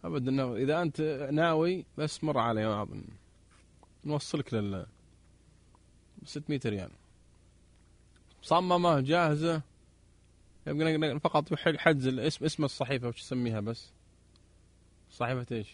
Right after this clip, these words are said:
الوهيبي؟ أنت وهيبي؟ صحيفة ال-، الو-، الو-، الوهبة مثلًا.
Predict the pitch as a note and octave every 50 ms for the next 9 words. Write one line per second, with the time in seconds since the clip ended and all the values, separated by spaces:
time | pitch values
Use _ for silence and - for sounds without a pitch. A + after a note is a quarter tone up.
0 | - - - C3+ G#2+ G#2+ G#2 A#2+ B2+ B2+ A#2+ C3+ D3 D3 C#3+ C#3 C3+ C3+ A#2 A2+
1 | A#2 - - B2+ C3+ C3+ B2 B2 B2+ D3 D3+ C#3 - - - - - - - -
2 | - - _ - _ - C#3 C3+ C#3+ C#3+ D3+ - - D#3 D#3+ D3 - - C#3 C3
3 | C3 B2+ B2 B2+ A#2 B2 A#2+ A#2 A#2 A2 G#2+ A#2 B2+ A2 A2 A2 G#2+ G#2 G#2 A2+
4 | A2+ A#2+